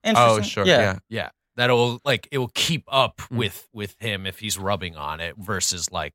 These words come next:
Speaker 3: cloth, which he would just tear up.
Speaker 2: I, I do love
Speaker 4: That's a
Speaker 2: the
Speaker 4: fair point.
Speaker 2: fundamental conceit we have to buy into in this movie, where it's like a brilliant scientist who can make anything decides to make his own living creature, and just for a transitional stage, he's gonna have scissors.
Speaker 4: Right.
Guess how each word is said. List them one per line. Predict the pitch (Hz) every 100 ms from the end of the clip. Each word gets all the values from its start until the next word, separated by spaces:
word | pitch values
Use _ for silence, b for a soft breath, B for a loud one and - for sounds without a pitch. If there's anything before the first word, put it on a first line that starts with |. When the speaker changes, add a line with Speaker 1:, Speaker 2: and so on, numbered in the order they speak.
| _
Speaker 3:
cloth, | - 107 85 73 -
which | - -
he | -
would | 80 78
just | 82 - _
tear | - 85 82 80
up. | - _ _ -
Speaker 2:
I, | 220 208
I | 262
do | 220 277
love | 240 185 165
Speaker 4:
That's |
a |
Speaker 2:
the | 160
Speaker 4:
fair | 113
point. | 170
Speaker 2:
fundamental | 165 151 147 143 143
conceit | 147 135 143 120
we | 123
have | 131 127
to | 120
buy | 123 123
into | 127 123 127
in | 120
this | 113
movie, | 120 107 110
where | 110
it's | 110 -
like | 107 -
a | 131
brilliant | 123 127 185 202
scientist | - 147 135 127 127
who | 139
can | - 117
make | 127 147
anything | 135 131 127 117 110 110
decides | 113 - 135 -
to | 160
make | 135 131
his | 127 110
own | - 139 175
living | 175 185 220
creature, | 208 170 - 131 120 _ _ -
and | 254
just | 247 349 359 -
for | 330 311
a |
transitional | - 277 247 180 196 - 156
stage, | 139 - 131 120
he's | 135
gonna | 143 127
have | 120
scissors. | - 120 110 - - -
Speaker 4:
Right. | 139 107